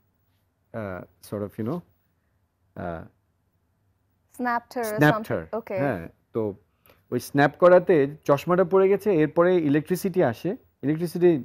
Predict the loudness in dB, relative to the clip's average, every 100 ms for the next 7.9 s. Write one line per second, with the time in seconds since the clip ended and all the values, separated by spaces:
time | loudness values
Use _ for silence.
0 | -10 -6 -4 -2 -2 -4 -6 -12 _ _
1 | _ _ -2 -2 0 0 2 0 -2 -4
2 | -4 -2 -2 -2 -4 -8 -14 _ _ _
3 | _ _ -8 -6 0 0 2 4 4 2
4 | -2 -2 0 -2 -2 -6 -6 -4 -4 -6
5 | -10 -8 -6 -6 0 0 2 2 2 -2
6 | -6 -6 -2 -2 -2 -4 -4 -4 -4 -4
7 | -6 -10 -10 -14 -14 -14 -16 -20 _